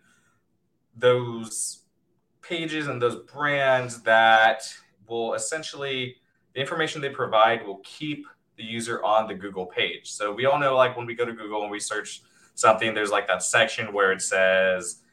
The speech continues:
it has, like, a list of different questions that kind of relate to it. And then you click on it, it's a drop-down menu, and then it has the answer.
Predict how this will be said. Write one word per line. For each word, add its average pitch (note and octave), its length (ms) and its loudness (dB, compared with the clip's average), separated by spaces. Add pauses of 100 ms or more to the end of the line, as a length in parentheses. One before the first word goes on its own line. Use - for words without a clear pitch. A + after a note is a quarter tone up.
(220)
it - 40 -12
has, G#2+ 200 0
like, G2+ 100 -2
a G2 80 -4
list A#2 300 -4
of F#2+ 160 -2
different G#2+ 300 -6
questions G#2+ 400 -2
that G2+ 120 -8
kind G#2+ 140 -6
of F#2 40 -8
relate G2 300 -6
to A#2 140 -8
it. A2+ 80 -6
And F#2+ 80 -12
then F#2+ 80 -12
you F2+ 80 -12
click A2 240 -6
on A2 100 -2
it, G#2+ 60 -4
it's - 120 -14
a - 60 -20
drop-down G#2+ 480 -2
menu, A2+ 340 -6
and G2 80 -10
then F2 100 -14
it F2 40 -18
has F#2 200 -6
the E2 200 -14
answer. A#2 380 -6